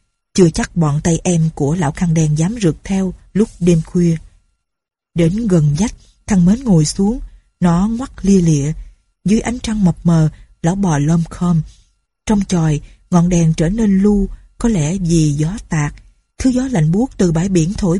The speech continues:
vào, từng cơn thoang thoảng. Lão mừng thầm, nhờ vị trí phía dưới gió,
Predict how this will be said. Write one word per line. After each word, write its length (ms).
vào, 300
từng 240
cơn 220
thoang 320
thoảng. 400
Lão 280
mừng 320
thầm, 300
nhờ 400
vị 240
trí 240
phía 180
dưới 260
gió, 320